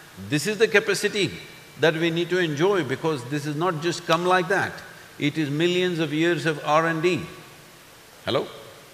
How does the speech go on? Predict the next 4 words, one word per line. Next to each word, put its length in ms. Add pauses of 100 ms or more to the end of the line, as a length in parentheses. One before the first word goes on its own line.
(1600)
Yes 240
or 80
no? 160 (1500)
Now, 580